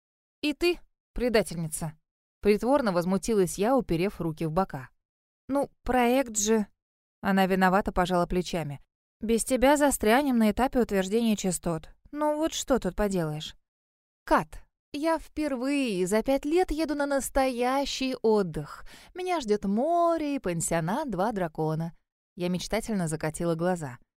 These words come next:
«Как думаешь, встречу его владельцев? Хотя бы одного?» Говорят, они божественно красивы и очень часто инкогнито отдыхают среди обычных постояльцев.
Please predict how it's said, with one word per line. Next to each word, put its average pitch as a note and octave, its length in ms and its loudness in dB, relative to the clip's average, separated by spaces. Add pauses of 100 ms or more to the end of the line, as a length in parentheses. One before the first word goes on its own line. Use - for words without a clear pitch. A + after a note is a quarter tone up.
(240)
«Как E4+ 220 -2
думаешь, F3+ 560 -2 (320)
встречу - 460 -2
его F3 220 0
владельцев? E3 760 -4
Хотя F#3 300 -4
бы F3+ 100 2
одного?» F#3 560 0 (460)
Говорят, E3+ 400 -2
они E3+ 180 -6
божественно E3+ 640 -2
красивы D4 600 -4
и B3 180 -10
очень F3+ 380 -8
часто F#3 400 -8
инкогнито G3+ 800 -4
отдыхают E3 640 -6
среди F#3+ 300 -6
обычных D3+ 480 -8
постояльцев. D#3 800 -6